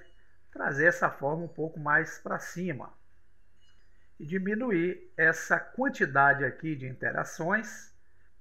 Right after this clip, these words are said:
dessa forma aqui. E aqui eu posso manusear da melhor forma possível pra criar o bobinamento desse objeto. Notem que se eu selecionar aqui a seta verde, pressionar com o botão esquerdo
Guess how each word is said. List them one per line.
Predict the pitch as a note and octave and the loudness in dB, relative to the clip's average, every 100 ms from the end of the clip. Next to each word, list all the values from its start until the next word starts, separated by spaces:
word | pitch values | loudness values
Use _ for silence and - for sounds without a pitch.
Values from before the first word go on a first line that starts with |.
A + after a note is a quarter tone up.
| - - - - - - - - - - - - - - | -20 -20 -20 -20 -18 -18 -18 -20 -18 -18 -18 -18 -18 2
dessa | E3 F#3 A3+ | 6 8 6
forma | F#3 E3+ E3 F3+ | 2 2 2 2
aqui. | F#3+ - - - | -2 -4 -14 -8
E | G3 | -6
aqui | G#3+ C#4 | 0 0
eu | |
posso | C4+ B3+ B3 B3+ | 2 2 2 -2
manusear | B3 C#4 A#3+ D#3+ D#3+ E3 E3 | -4 -4 -4 4 10 10 10
da | E3 | 8
melhor | D#3 D#3 | 8 4
forma | D3+ C#3 C#3 | 2 -2 -4
possível | D#3 G3+ - F#3+ G3 | -6 -8 -2 -2 0
pra | G#3+ A3 | 0 2
criar | G3 F#3 | 4 4
o | |
bobinamento | F3+ F#3 G3 A3 F#3 D#3+ F3 - - - - - - - | 4 0 2 2 2 0 -4 -10 -20 -20 -20 -20 -18 -6
desse | C#3+ D#3+ - | -2 0 0
objeto. | F3+ F#3 B2+ A2+ - - - - - - - - | 0 0 0 0 -2 -10 -20 -20 -18 -18 -18 -10
Notem | A3 C#4 C#4+ C4+ | 4 4 4 0
que | A#3+ | -2
se | G#3 B3+ | -2 2
eu | B3 | 2
selecionar | B3 A#3+ B3 B3+ B3 F3+ E3 E3+ | 2 4 4 2 -2 4 6 6
aqui | D#3+ E3+ | 6 2
a | C#3+ | 0
seta | - D3 C#3+ C3+ | 2 2 2 -2
verde, | B2 D#3 C3+ B2 | 0 2 2 0
pressionar | - G3+ G3 E3+ C#3 B2+ | 4 4 4 -4 -4 -6
com | - | -6
o | F3 | -6
botão | C#3 - A2 | -6 -8 -10
esquerdo | B2 - D#3 E3+ - | -10 -4 0 0 0